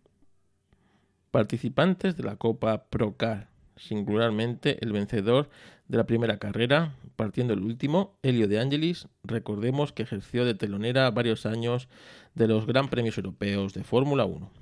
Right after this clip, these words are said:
y resultaba muy atractiva por su premio en metálico y por la presencia de los mejores pilotos de la Fórmula uno, turismos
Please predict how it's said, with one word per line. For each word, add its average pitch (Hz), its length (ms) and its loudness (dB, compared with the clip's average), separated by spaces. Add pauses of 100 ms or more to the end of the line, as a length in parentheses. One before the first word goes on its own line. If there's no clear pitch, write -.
(340)
y 123 80 4
resultaba 170 460 0
muy 156 100 0
atractiva 123 560 0 (360)
por 113 140 0
su 110 140 0
premio 123 280 0
en 110 100 0
metálico 107 540 -4 (560)
y 123 120 0
por 113 260 0
la 107 140 0
presencia 135 680 -2 (300)
de 110 60 -2
los 107 100 -4
mejores 127 400 0
pilotos 101 640 -4
de 104 80 -4
la 101 80 -8
Fórmula 135 380 0
uno, 107 340 0 (1300)
turismos 185 600 2